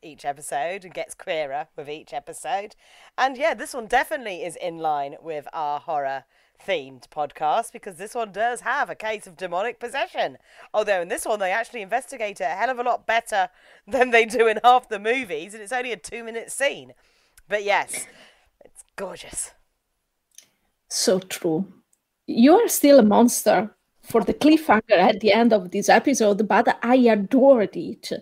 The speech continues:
Speaker 2: And yes, their results are still better than in many movies we had to endure for our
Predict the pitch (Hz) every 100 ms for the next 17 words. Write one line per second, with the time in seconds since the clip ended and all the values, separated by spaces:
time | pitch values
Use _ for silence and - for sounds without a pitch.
0 | - - 254 302 302 196 - - 214 -
1 | 220 254 285 285 269 262 269 269 277 214
2 | 214 - - 311 311 247 202 208 240 247
3 | 254 233 202 220 220 214 240 269 262 226
4 | 214 220 226 214 - 185 185 247 233 226
5 | 220 - 226 208 208 226 190 196 - 202
6 | 190 - 196 208 190 -